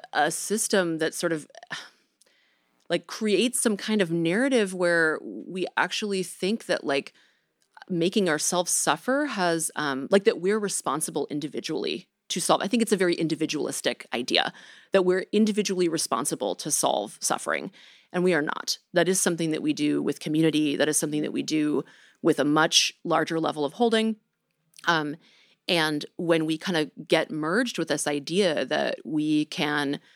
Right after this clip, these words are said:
solve some level of suffering through making ourselves suffer more, it's just,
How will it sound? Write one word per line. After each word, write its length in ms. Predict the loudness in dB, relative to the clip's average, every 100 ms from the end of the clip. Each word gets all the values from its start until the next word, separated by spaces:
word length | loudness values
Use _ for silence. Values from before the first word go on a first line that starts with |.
| _ _
solve 920 | -2 2 4 6 6 4 2 0 -6
some 260 | -6 -4 0
level 260 | 0 0 -2
of 80 | 0
suffering 640 | -2 -2 -2 -4 -4 -8
through 540 | -12 -6 -2 -2 -2 -6 _ _ _ _ 0
making 240 | 2 4 4
ourselves 560 | 2 -4 -4 -4 -4 -4
suffer 400 | -4 -6 -4 -4
more, 480 | -2 2 4 2 -2
it's 200 | -6 -4
just, 280 | -2 -2